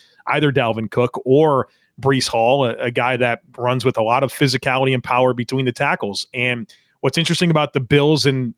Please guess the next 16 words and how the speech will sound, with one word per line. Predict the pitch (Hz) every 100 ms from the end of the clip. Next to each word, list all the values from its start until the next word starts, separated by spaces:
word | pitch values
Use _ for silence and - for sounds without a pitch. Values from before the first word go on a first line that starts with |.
| -
how | - 143
they | 139
like | 135 139
to | 139
play | 143 127
defense | 131 196 - 123 123
is | 127 120
they | 131 117
live | 120 180 151 131
in | 139 135 127 _ _ _
sub | - 185 160
packages. | 131 117 113 113 120
They | 120
live | 117 156 170
in | 135 120
nickel. | 143 147 101 71